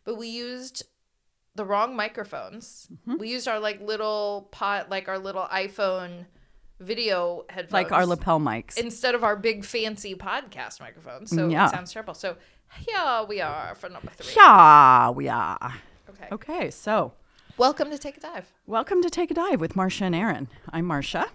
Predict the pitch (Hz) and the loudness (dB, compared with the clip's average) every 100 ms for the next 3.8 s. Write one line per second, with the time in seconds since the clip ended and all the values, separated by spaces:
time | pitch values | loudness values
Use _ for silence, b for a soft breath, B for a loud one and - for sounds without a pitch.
0 | - 180 170 156 156 247 554 _ - - | -14 -20 -14 -10 -8 -8 -10 _ -14 -14
1 | b b - 156 147 147 147 160 214 233 | b b -8 -6 -4 -4 -6 -6 -4 -4
2 | - 180 165 165 175 123 143 147 180 - | -4 -8 -10 -10 -14 -12 -10 -8 -10 -10
3 | 147 165 143 131 123 131 156 | -10 -6 -6 -6 -6 -6 -8